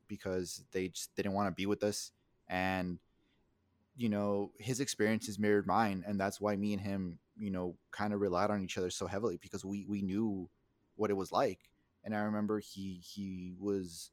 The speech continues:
sometimes, you know, a little, he would go a little overboard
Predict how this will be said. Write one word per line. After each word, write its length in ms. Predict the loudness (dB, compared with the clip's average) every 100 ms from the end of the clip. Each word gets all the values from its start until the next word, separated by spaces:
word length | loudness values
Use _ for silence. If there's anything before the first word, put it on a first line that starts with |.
| -12
sometimes, 760 | -8 -6 -4 -4 -4 -4 -8
you 100 | -6
know, 200 | -6 -4 -2
a 40 |
little, 540 | 0 2 2 2 0 -4 _ _ _ _
he 100 | -2
would 140 | -2 2
go 100 | 2
a 20 |
little 240 | 4 4
overboard 420 | 4 4 2 2